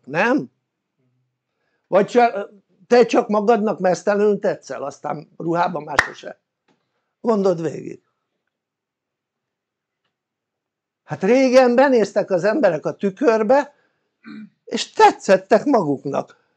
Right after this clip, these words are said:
Tudod, miért kell, hogy tetszél magadnak? Mert azt úgy hívják, hogy önbizalom. Érted? Önbecsülés, önértékelés.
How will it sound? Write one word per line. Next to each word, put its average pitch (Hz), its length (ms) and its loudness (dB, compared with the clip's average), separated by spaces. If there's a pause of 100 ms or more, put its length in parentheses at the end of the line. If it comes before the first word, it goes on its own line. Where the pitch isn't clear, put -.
Tudod, 381 320 4
miért 403 220 4
kell, 381 240 4
hogy 349 220 0
tetszél - 540 0
magadnak? 220 800 0
Mert 208 240 -6
azt 214 200 -6
úgy 247 160 -4
hívják, 175 300 0
hogy 165 160 -4
önbizalom. 127 560 -6 (1600)
Érted? 165 500 -4 (1160)
Önbecsülés, 180 960 2
önértékelés. 175 1120 -4